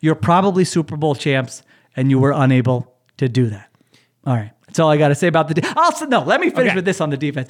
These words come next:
Speaker 1: I am very happy to not have to watch any more film of, I'm sorry. Jai, listen, the defense was good this year. They improved from last year. Yes, we'll give him credit. I am very excited to not have to watch a G-,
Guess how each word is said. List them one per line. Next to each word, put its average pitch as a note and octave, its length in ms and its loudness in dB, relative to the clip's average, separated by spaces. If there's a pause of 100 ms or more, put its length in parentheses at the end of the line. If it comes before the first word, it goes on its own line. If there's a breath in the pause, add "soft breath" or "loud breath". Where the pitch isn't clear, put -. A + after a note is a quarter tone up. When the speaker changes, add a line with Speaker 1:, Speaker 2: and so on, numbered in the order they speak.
(240 loud breath)
Speaker 1:
I C#4 180 2
am C4 200 2
very B3 320 4
happy G#3+ 360 2
to F#3 120 0
not F#3 180 4
have F3+ 180 2
to F3+ 80 2
watch E3 220 2
any G3 140 4
more F3 200 4
film E3 260 2
of, D3 120 2
I'm F#3 200 4
sorry. D#3 300 0 (180 loud breath)
Jai, G3 200 0
listen, F#3+ 280 0 (180 loud breath)
the D#3 80 -4
defense B3+ 460 0
was A3 160 -2
good A3+ 180 2
this A3 240 0
year. G#3+ 420 0
They E3+ 120 2
improved A3+ 420 0
from A3+ 140 -2
last G3 320 0
year. G3+ 240 2 (160 loud breath)
Yes, G3 320 0 (140)
we'll E3+ 160 2
give G3 180 2
him F#3 160 2
credit. F3 420 2 (140 loud breath)
I G3+ 200 2
am F#3 160 2
very G#3 280 4
excited F3+ 440 2
to F3 80 2
not E3 180 4
have D#3+ 160 2
to E3 80 2
watch D#3 260 2
a C#3+ 60 -2
G-, D3 120 -8